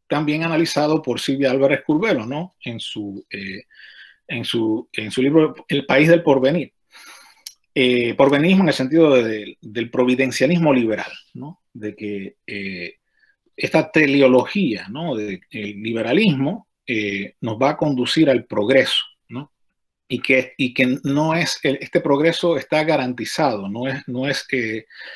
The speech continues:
eh, va, final, va, va a vencer al, al oscurantismo incondicional, eh,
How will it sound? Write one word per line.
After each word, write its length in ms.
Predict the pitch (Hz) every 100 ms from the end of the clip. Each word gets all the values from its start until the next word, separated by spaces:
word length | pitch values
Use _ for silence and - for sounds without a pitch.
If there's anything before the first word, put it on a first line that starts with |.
| - - _
eh, 1000 | - 113 107 104 98 98 92 85 - - - 107
va, 180 | 143 -
final, 420 | - 143 165 180
va, 480 | 143 135 135 170 165
va 400 | 143 143 127 139
a 200 | 180 151
vencer 420 | 127 113 117 196 165
al, 260 | 131 113 _
al 140 | - 123
oscurantismo 920 | 127 - 117 113 - 156 135 120 - _ - _ -
incondicional, 800 | 135 131 123 120 127 139 160 180 _ _ _
eh, 720 | - 117 110 107 98 95 90